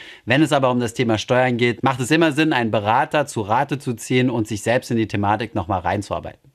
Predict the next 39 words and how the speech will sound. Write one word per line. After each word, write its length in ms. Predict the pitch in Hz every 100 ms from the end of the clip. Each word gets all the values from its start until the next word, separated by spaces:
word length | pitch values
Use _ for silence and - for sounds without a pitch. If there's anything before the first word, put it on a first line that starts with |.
| _
Aber 300 | - 165 202
fangen 180 | 165 165
wir 80 | 143
zunächst 340 | 117 131 139
einmal 280 | 123 117 113
ganz 240 | 117 113
vorne 320 | - 101 95
an. 100 | 87 - _ - -
Mit 140 | 110
der 100 | 127
Frage, 520 | - 117 143 170 190 -
welche 400 | 107 147 190 180
Steuern 380 | - 131 139 131
fallen 300 | 127 123 120
denn 160 | 113
überhaupt 500 | 101 92 104 165 -
an, 340 | - 117 113 98
wenn 160 | 139
ich 180 | 170 -
in 120 | 107
E 100 | -
T 120 | 98
Fs 320 | - 113 - -
investiere? 640 | 98 101 - 90 78 - _ _
Zunächst 340 | - 131 202 190
einmal 380 | 160 151 151 143
grundsätzlich 880 | - 147 226 226 117 - 147 196 -
fallen 240 | 120 117
immer 220 | 160 175
nur 140 | 127 107
dann 280 | 131 165
Steuern 460 | - - 113 113 120
an, 340 | - 120 123 101
wenn 280 | 131 170
ihr 340 | 156 151 147 139
Gewinne 480 | 120 104 117 127 98
habt, 300 | 87 - -
also 300 | 107 127 117
Kapitalerträge. 1040 | - 110 107 110 110 104 92 - - -